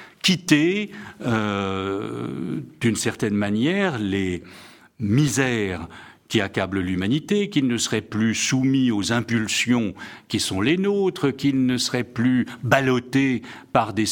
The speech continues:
des désirs contradictoires, qu'ils seraient perpétuellement sereins. Et en même temps, ce bonheur qui leur est attribué se découpe, si j'ose dire, sur un fond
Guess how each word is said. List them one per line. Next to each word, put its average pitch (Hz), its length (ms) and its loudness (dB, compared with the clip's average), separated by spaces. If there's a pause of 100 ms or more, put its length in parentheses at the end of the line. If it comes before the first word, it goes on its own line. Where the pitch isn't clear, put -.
(240)
des 98 160 -4
désirs 110 520 -2
contradictoires, 143 840 -2
qu'ils 123 160 -2
seraient 104 280 -2
perpétuellement 92 960 -4 (440)
sereins. 185 600 2 (960)
Et 160 160 4
en 175 80 4
même 170 260 2
temps, 214 340 0
ce - 200 -2
bonheur 143 540 2
qui 135 140 2
leur 113 220 2
est 104 160 -2
attribué 139 680 -2 (1000)
se 135 720 0 (100)
découpe, 143 600 2
si 113 240 0
j'ose 101 260 0
dire, 170 320 -2
sur 170 420 -2
un 135 180 2
fond - 440 -2